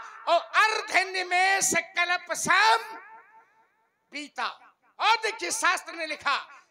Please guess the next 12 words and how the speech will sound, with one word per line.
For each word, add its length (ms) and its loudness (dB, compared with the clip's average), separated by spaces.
सभे 640 -2
बिलो 380 2
के 340 0
लोग 540 0
सब। 600 -4
किसके 300 2
कारण? 380 2
परशुराम 400 -2
के 140 -18
कारण। 260 -20
सभे 360 0
माने 440 -2